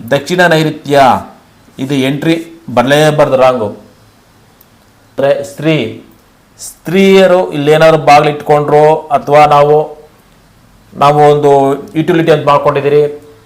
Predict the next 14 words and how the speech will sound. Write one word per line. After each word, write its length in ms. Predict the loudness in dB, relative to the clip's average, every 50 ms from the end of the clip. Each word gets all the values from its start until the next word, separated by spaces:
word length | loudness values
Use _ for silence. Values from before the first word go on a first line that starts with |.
| -6 -4
ಬಾಲ್ಕನಿ 500 | -2 0 0 0 0 0 -2 0 0 -2 -2 -2 -4 -6 -8 -14 -18 -12 -10 -8
ಅಂತ 140 | -2 0 0 2 2
ನಾವು 180 | 2 2 2 0 0 0
ಕೆಲವರು 260 | 0 0 0 0 0 0 0 0
ಮಾಡ್ಕೊಂಡು 420 | 0 2 0 -2 -2 0 0 0 0 0 -2 -6 -6
ಇಲ್ಲಿ 180 | -2 0 2 2 4 4
ಓಡಾಡ್ತಾರೆ, 460 | 4 4 2 2 0 0 0 0 -2 -4 -8 -16 -20 -20 -20 _ _ _ _ -10 -8
ಈ 20 | -6 -6 -4
ರೂಮ್ 180 | -2 -2 -2 0 0
ಮಾಡ್ಕೊಂಡು 280 | 0 0 -2 -2 -2 -2
ಇಲ್ಲಿ 120 | 0 2 2 4
ಓಡಾಡ್ತಾರೆ. 420 | 4 4 2 2 0 0 2 0 0 -2 -6 -12 -20 _ _ _ _ _ _ _ _ _ _ _ _ _ _ _ _ _ _ -6 -4
ಆಗಿದ್ದ 240 | -4 -2 -2 -4 -4 -2 -2 -2
ಪಕ್ಷದಲ್ಲಿ 400 | -2 -2 -4 -6 -4 -4 -4